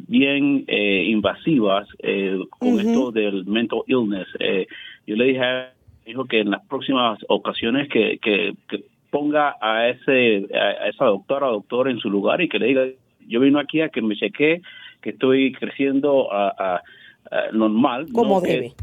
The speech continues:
Speaker 1: tengo
Speaker 2: Ujú.
Speaker 1: algo me-, porque están haciendo eso también ahora mismo en las escuelas de Colorado, eh, en los centros de salud y también, o sea, los check-up de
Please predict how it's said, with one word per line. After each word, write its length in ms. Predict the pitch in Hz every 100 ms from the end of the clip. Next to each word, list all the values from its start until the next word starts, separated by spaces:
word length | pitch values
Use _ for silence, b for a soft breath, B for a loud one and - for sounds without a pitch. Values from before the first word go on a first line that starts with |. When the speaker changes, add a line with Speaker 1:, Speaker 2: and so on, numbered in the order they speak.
| - -
Speaker 1:
tengo 360 | 254 214 240
Speaker 2:
Ujú. 60 | 269
Speaker 1:
algo 340 | 131 127 131
me-, 220 | 120 117 117 _ _ _ 104 135 _ - - 202
porque 220 | 113 110
están 260 | 117 131
haciendo 380 | 143 135 143 139
eso 160 | 135 131
también 340 | 117 113 120
ahora 180 | 117 117
mismo 360 | 113 113 110 -
en 160 | 101
las 100 | 101
escuelas 320 | 98 - 107 117
de 100 | 101
Colorado, 600 | 101 98 104 110 113 117 B B B B
eh, 300 | 104 104 104
en 80 | 104
los 120 | -
centros 280 | 117 127 120
de 60 |
salud 320 | 117 110 139 -
y 100 | 107
también, 360 | 104 104 98 -
o 40 |
sea, 160 | - 104
los 180 | 95 98
check-up 400 | 123 120 127 98
de 260 | 110 104